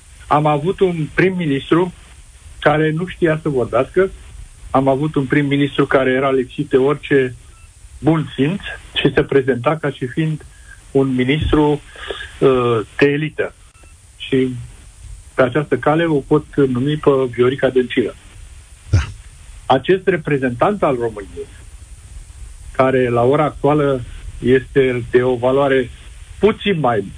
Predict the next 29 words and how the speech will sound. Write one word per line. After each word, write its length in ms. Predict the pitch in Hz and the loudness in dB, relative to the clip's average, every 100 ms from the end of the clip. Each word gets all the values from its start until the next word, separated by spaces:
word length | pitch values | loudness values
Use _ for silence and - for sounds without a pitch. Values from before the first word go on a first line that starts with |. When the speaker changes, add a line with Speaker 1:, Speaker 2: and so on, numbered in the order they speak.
| - | -12
Speaker 1:
mare 420 | 95 123 127 147 | -2 0 2 2
decât 340 | 156 123 - 120 | 2 0 -2 -4
ți-a 160 | 120 | -4
fost 220 | 110 131 - | -2 -2 -4
înainte, 560 | 117 95 95 110 190 - - - - - - - - - | -8 -4 -2 2 0 0 -16 -20 -20 -20 -20 -20 -8 0
uh, 240 | 135 131 117 | 2 0 0
vreau 200 | 127 175 | -2 0
să 100 | 190 | 2
vă 120 | 180 | 0
spun 300 | 160 175 196 | 0 -4 -2
că, 380 | - 175 160 147 127 - - - - - - | 0 2 2 0 -4 -10 -20 -20 -20 -20 -2
fiind 180 | 160 | 0
la 80 | 214 | 2
origine 500 | 170 143 160 156 135 | 2 0 0 0 0
neamț, 320 | 101 113 151 175 - - - - - - - - - | 0 0 -2 -4 -14 -20 -20 -20 -20 -20 -20 -20 -4
eu, 260 | 139 185 180 | 2 2 2
din 180 | 160 | -4
fericire, 760 | 147 160 143 135 180 156 139 117 - | -2 0 0 0 0 2 2 0 0
trăiesc 460 | 131 147 156 160 | 2 2 0 -6
de 120 | 139 135 | 0 0
vreo 200 | 131 127 | 2 0
treizeci 380 | 123 147 139 | 0 2 2
și 80 | 127 | 0
șase 280 | - 135 131 | 0 0 0
de 80 | 117 | 0
ani 180 | 120 127 | 0 -2
prin 340 | - 117 110 - | -4 -4 -6 -4
țara 300 | - 123 107 - - - | 0 0 -2 -8 -20 -6
respectivă 680 | - 110 - - 143 170 220 | -2 -2 -2 -2 0 2 0